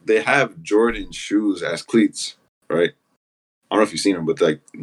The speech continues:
Jordan ones, they have the same Jordan ones, but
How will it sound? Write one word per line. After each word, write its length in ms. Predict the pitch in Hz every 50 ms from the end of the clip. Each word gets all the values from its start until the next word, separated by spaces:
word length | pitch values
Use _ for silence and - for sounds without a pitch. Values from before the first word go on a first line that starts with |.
| 80 71
Jordan 380 | 78 85 98 107 107 107 98 90
ones, 480 | 87 92 101 107 120 139 - - - - _ _ _ _ _ _
they 140 | - 92 92
have 180 | 95 101 104 101
the 80 | 95 87
same 320 | - - 104 107 104 95
Jordan 280 | 85 98 104 104 98 92
ones, 200 | 92 95 90 76
but 140 | - 80